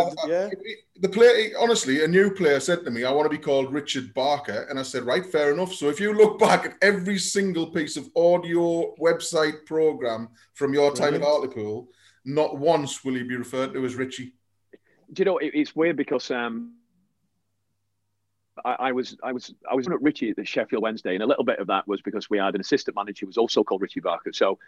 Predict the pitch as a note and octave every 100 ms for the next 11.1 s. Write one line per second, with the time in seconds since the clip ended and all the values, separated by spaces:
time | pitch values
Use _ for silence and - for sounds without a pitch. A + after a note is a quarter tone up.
0 | - _ A#2+ C#3+ C3 A#2 B2+ A2 G#2+ A2
1 | G2+ G2+ F#2+ G2+ G#2 - - - G2 G2+
2 | F#2+ F2 - - - - D3+ C#3 D#3+ D3
3 | - A#2+ - A2+ G2+ A#2 F#2+ F2+ - A2+
4 | B2 A2 G#2+ A#2 G#2+ G#2 G#2 A2+ A#2+ -
5 | - C#3 A2 - F#2+ - - _ C3 A#2
6 | - B2+ F3+ D#3+ - F#2 - - - -
7 | - _ F#3 G3 F#3+ F#3 C#3+ E3+ D#3 B2
8 | A#2+ B2+ C3+ C#3+ C3 D3 C#3 B2+ A#2+ A#2+
9 | C3 - G#2 - B2+ C3+ C3+ C3 C3 -
10 | B2+ B2 A#2+ A#2+ - - C3+ D#3 - D3+